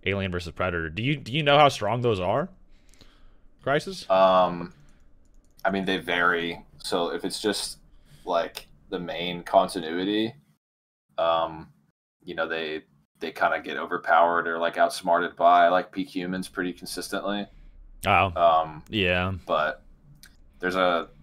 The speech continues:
Speaker 2: Batman crossover where he just brutalizes Batman to the point that he needs, like, he's in, like, a full body cast and he's, like, a super suit to win, and it's still, like, high diff after the fact, so.
Speaker 1: Yeah. I'd say Leggett Lanius beats the fuck out of him then,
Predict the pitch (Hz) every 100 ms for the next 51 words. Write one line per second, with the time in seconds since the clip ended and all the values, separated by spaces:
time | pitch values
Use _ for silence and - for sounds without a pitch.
0 | - - 95 95 92 90 92 90 104 87
1 | 87 87 85 82 80 - - 92 85 82
2 | 90 87 85 85 82 76 76 78 82 80
3 | 76 87 76 82 85 82 80 85 78 -
4 | - _ 87 87 90 - 90 85 87 82
5 | 82 85 78 80 - 80 - 73 - 87
6 | - 82 - 73 - 80 82 82 82 -
7 | - - - 82 - 87 78 82 87 82
8 | 80 87 87 80 82 85 82 90 85 87
9 | - - 87 85 - - _ - 107 107
10 | 90 82 - _ - - - - - -
11 | - _ 143 170 220 185 151 151 143 120
12 | 120 127 131 - 131 120 113 - 110 110
13 | 107 113 113 117 120 123